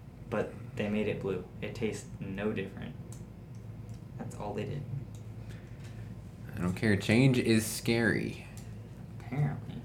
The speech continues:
Speaker 2: Speaking of change, we're gonna talk about two albums that,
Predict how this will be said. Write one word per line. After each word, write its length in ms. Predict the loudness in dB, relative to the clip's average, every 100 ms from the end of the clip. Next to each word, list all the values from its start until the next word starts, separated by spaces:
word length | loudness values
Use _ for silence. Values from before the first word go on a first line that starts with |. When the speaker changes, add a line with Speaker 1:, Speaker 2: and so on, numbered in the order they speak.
| -10 -10 -10 -10 -10 -10 -10 -10
Speaker 2:
Speaking 500 | -8 4 4 8 8
of 360 | 10 8 6 2 -4 -10 -2
change, 680 | 8 10 10 10 8 4 4
we're 80 | 8
gonna 160 | 8
talk 240 | 10 8 8
about 240 | 6 6
two 160 | 8 10
albums 340 | 12 10 8
that, 280 | 8 8 8